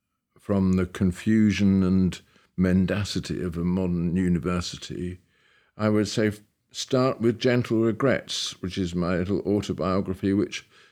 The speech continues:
in which I show how difficult it is to be someone like me.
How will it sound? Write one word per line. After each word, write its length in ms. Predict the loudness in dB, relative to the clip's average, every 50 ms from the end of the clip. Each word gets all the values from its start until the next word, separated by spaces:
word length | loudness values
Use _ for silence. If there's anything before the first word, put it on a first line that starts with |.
| _ _
in 160 | -2 0 2 2
which 280 | 2 0 -2 -4 -4
I 260 | -2 0 0 0 0 -2 -6 -12 -20 _ _ _ _
show 680 | -12 -4 2 4 4 6 6 6 6 4 2 0 -2 -8 -8 -4
how 160 | 0 0 0
difficult 560 | 2 4 4 4 4 2 0 0 0 0 0
it 120 | -2 -2 0
is 200 | -2 -2 -2 -4
to 120 | -6 -6
be 200 | -2 0 0 0
someone 420 | 0 0 0 0 0 0 0 0 0
like 220 | 0 -2 -2 -4
me. 400 | -4 -4 -2 -2 -4 -6 -6 -8